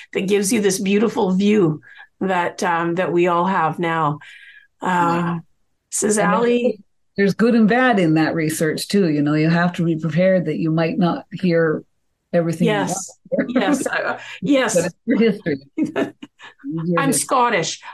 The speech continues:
Speaker 1: I'm, I'm finding some things. <laughs> My gosh. <laughs> Now I know. Now I understand a little better about who I am and why. <laughs>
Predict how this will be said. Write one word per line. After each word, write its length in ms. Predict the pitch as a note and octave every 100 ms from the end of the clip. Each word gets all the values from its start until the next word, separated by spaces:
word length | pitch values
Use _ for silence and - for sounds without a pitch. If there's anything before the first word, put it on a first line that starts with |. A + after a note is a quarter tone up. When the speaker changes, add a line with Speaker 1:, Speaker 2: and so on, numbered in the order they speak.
| -
Speaker 1:
I'm, 360 | A3+ A#3+ B3 A#3+
I'm 140 | A#3+ B3
finding 400 | - A#3 C4 B3+
some 320 | - F4 D4
things. 280 | - - D4+ - -
<laughs> 240 | - - B3+
My 200 | E4+ C#4
gosh. 420 | C#4 G#4+ C4 - - - _
<laughs> 100 | - - - - - - - - - _ - - _ _ _ _ _ -
Now 260 | C#4 F#4+ G4+
I 180 | G4 C#4+
know. 380 | D4 G4 E4 A3
Now 240 | B3+ E4+
I 80 | F4
understand 640 | F4 F4 - - C4+ D4 D#4+
a 40 |
little 260 | C#4+ C4+ G#3+
better 280 | A#3+ C#4+ B3+
about 240 | A3 G3+
who 160 | C4+ F4+
I 100 | C#4
am 240 | C4 C4
and 120 | A3+ G#3
why. 340 | G#3 C4 F#3 - - - C#4+ _
<laughs> 280 | - -